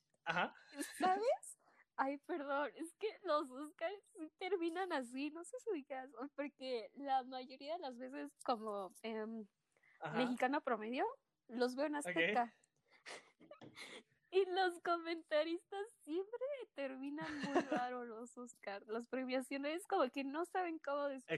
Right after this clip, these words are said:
Speaker 1: Exactamente como ahorita nosotros, creo.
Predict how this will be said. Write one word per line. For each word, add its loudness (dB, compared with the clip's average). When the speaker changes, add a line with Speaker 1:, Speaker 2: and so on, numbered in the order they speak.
Speaker 1:
Exactamente -4
como -4
ahorita 2
nosotros, -4
creo. 0